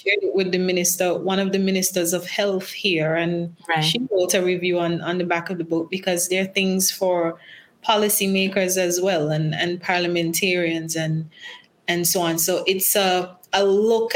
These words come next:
Speaker 1: at the whole
Speaker 2: Big
Speaker 1: gamut of
Speaker 2: picture.
Speaker 1: what,
Speaker 2: Mm-hmm.
Speaker 1: yes, pregnancy loss looks like, and, and how we can make adjustments to help people cope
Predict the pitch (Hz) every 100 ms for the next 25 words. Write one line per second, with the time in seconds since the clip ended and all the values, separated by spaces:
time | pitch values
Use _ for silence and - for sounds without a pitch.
0 | - 196 - 190 190 185 185 185 - -
1 | _ _ - - 220 214 202 185 185 190
2 | 185 - 151 - 196 151 131 - - 175
3 | 156 160 160 160 - 160 139 - - -
4 | 226 196 185 190 196 180 175 180 190 190
5 | 190 - 175 135 131 202 185 170 165 -
6 | 185 180 - 208 190 180 175 190 185 -
7 | 190 175 175 170 170 170 _ _ _ _
8 | _ 196 202 196 - 190 190 185 - -
9 | 180 165 165 - - - 185 170 165 165
10 | - 185 - - 202 - - - - 190
11 | 165 -